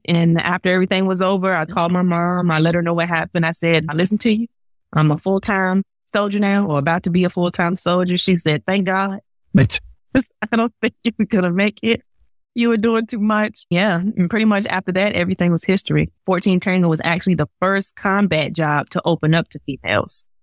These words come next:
At the time, I didn't know. But after I joined that, a few years later, they opened up. They slowly opened up all the other combat M O Ss to females. So now everything is open to us. But little did I know, I'm going in to prove a point to myself, to my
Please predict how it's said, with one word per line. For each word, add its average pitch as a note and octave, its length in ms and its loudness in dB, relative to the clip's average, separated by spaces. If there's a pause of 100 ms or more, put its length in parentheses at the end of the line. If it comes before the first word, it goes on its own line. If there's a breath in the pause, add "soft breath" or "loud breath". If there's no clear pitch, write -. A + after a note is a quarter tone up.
(180)
At - 120 0
the F3 60 -8
time, F3 320 0
I D3+ 60 0
didn't D3 320 0
know. D3+ 400 0 (400)
But D#3 160 -2
after E3+ 320 -2
I D3+ 100 2
joined D#3+ 340 2
that, F3 140 2
a D3+ 60 0
few F#3 200 -2
years F3 280 2
later, E3 420 0
they E3 160 -2
opened D#3 300 -2
up. B2+ 120 -4 (140)
They E3+ 100 0
slowly F#3+ 400 2
opened E3 300 0
up D3 140 -4
all E3+ 240 0
the D#3+ 160 -4
other D#3 200 0
combat C#3 480 -2
M D3+ 120 4
O C#3+ 160 2
Ss D3 360 -2
to A#3 200 0
females. C#3+ 420 2
So E3+ 80 -2
now G#3+ 240 2
everything G#3 400 0
is D#3+ 120 -2
open C#3+ 280 0
to - 240 -2
us. - 180 -12
But D3 220 2 (400)
little F#3 220 2
did D#3+ 120 2
I D#3 120 2
know, D3 400 -2 (180)
I'm D3 160 2
going E3 300 2
in D3 300 0
to F3 100 0
prove D4 200 2
a E3+ 60 -2
point D#3+ 380 -2
to E3+ 80 2
myself, D#3+ 540 0
to D#3 100 0
my C#3+ 140 2